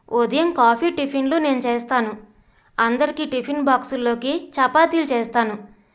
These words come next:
ఆ తర్వాత అత్తగారు మడి కట్టుకొని వంట చేస్తారు.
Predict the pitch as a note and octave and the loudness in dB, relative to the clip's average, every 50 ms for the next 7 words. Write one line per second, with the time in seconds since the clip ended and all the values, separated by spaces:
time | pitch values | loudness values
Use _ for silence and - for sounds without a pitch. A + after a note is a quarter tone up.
0 | _ _ - - A#3+ A#3 A3+ A#3 A#3 A3 A3+ A#3+ C4 C4 B3+ B3+ B3 C4+ D#4+ E4+ | _ _ -4 0 0 2 2 0 0 0 0 0 0 0 0 2 2 2 2 0
1 | E4+ - - _ _ _ _ _ - - A#3 A3+ A#3 - D4 D4 D#4+ D#4 D#4 D4+ | -6 -12 -20 _ _ _ _ _ -2 -2 -2 0 0 0 0 4 4 4 4 4
2 | C4+ B3+ A#3+ A#3+ C4+ D#4 D4+ C#4+ C#4 - C4+ C#4 D4 C#4 C4 A#3+ A#3 A#3 B3+ - | 2 0 0 0 0 0 0 0 0 0 0 0 2 2 0 0 0 -2 -2 -2
3 | C#4+ B3+ A#3+ - - A3+ G#3+ G#3 G3 - | -2 -2 -2 0 0 0 0 0 -4 -10